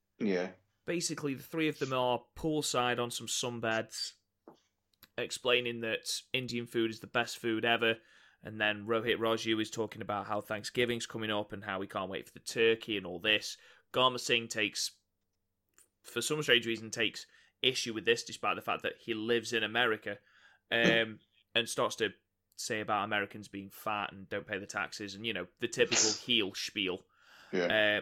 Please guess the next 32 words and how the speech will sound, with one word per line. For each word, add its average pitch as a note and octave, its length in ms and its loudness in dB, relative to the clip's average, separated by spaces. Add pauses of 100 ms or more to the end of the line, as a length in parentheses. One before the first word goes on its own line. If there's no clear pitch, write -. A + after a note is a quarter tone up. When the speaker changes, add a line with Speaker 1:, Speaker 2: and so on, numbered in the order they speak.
Speaker 2:
Uh, - 40 -4
and A2 120 -6
said A2+ 200 -4
that F2+ 100 -6
they're G#2+ 160 4
gonna G#2+ 160 -6
ruin G#2+ 360 -2
Thanksgiving A#2+ 680 -4
next - 280 -4
week. D#3+ 300 -6 (1080)
Now, E3 120 0
I - 80 0
don't F#3+ 140 0
know F#3+ 40 2
about F#3 180 0
you, D3 100 0
Garth. G#2 320 2 (120)
If - 160 -4
you G#3 120 0
want G#3 300 -2
heat - 360 -6
on A#2 100 -2
a A#2 40 -4
tag C3+ 380 -2
team, E2+ 340 -4 (840)
you D3 80 -6
don't E3 240 8
put - 120 2
them C#3+ 120 0
on C#3 100 -2
sun D#3+ 320 2
loungers. B2+ 580 -2